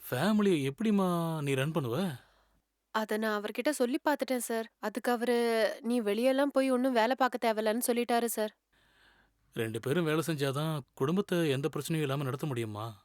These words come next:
Speaker 1: இல்லைன்னா இந்த மாதிரி தான் எல்லார்கிட்டயும் கை நீட்டுற நிலைமை வந்துரும்மா. சரி, நான் வேணா ஒரு தடவை உங்க வீட்டுக்கு வந்து உங்க வீட்டுக்காரரை நேர்ல பார்த்து உங்களை வேலைக்கு அனுப்ப சொல்லி, சொல்லி பார்க்கறேன். ஓகேவா?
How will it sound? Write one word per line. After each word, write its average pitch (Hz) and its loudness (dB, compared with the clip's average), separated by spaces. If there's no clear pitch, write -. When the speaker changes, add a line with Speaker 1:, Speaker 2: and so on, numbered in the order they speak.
Speaker 1:
இல்லைன்னா 135 0
இந்த 131 -2
மாதிரி 135 -2
தான் 147 0
எல்லார்கிட்டயும் 135 -2
கை 135 -2
நீட்டுற 139 -6
நிலைமை 123 -2
வந்துரும்மா. 113 -6
சரி, 151 0
நான் 113 -4
வேணா 170 0
ஒரு 147 0
தடவை 151 0
உங்க 139 -2
வீட்டுக்கு 147 -2
வந்து 139 -2
உங்க 120 -2
வீட்டுக்காரரை 139 -4
நேர்ல 139 -2
பார்த்து 131 0
உங்களை 123 -2
வேலைக்கு 151 -2
அனுப்ப 139 -4
சொல்லி, 131 -4
சொல்லி 135 -4
பார்க்கறேன். 117 -4
ஓகேவா? 135 -2